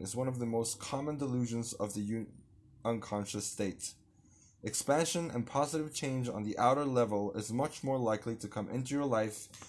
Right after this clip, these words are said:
if you can enjoy what you're doing already, instead of waiting for some change so that you can start enjoying what you do.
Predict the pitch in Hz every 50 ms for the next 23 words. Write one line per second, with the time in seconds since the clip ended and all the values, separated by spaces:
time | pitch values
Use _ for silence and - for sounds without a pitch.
0 | - - - - - - - - 101 - 113 104 - 113 104 101 101 101 101 117
1 | 131 143 147 147 143 139 110 135 131 123 113 117 113 113 113 110 107 107 104 101
2 | 101 101 95 85 - - - - - - - - - - - 104 95 - 120 110
3 | 98 95 98 110 123 135 131 123 123 120 - - 110 - - 110 104 - - 120
4 | 107 104 107 104 101 - - 104 95 82 98 101 - 101 95 - - - 120 117
5 | 123 123 127 123 113 110 107 107 107 104 104 98 73 80 98 95 95 92 73